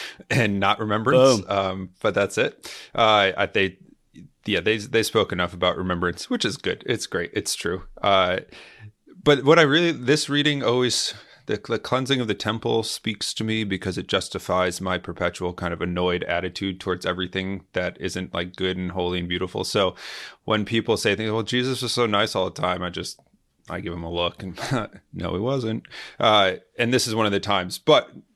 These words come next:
Speaker 1: Jesus did it not, Jesus was annoyed here not because he was sinful and broken, but just the opposite, because he was everything but sin and perfectly, obviously being true God and true man in, uh,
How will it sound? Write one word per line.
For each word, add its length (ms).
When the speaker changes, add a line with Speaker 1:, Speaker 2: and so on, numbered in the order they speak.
Speaker 1:
Jesus 400
did 300
it 160
not, 260
Jesus 340
was 300
annoyed 260
here 160
not 400
because 460
he 320
was 400
sinful 480
and 140
broken, 520
but 240
just 200
the 80
opposite, 440
because 360
he 160
was 180
everything 400
but 220
sin 340
and 160
perfectly, 640
obviously 420
being 240
true 180
God 200
and 80
true 160
man 340
in, 280
uh, 340